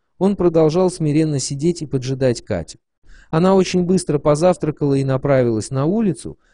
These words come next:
предупредив родителей о возможной задержке своего возвращения. Прилетев к Великому,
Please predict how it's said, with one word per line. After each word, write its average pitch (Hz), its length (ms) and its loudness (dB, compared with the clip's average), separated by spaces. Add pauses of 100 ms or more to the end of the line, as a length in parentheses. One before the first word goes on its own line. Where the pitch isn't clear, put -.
(120)
предупредив 160 640 0
родителей 151 600 0
о 135 100 2
возможной 131 540 0
задержке 120 560 -2
своего 127 420 -2
возвращения. 101 800 -4 (520)
Прилетев 156 540 0
к - 60 -20
Великому, 147 600 -2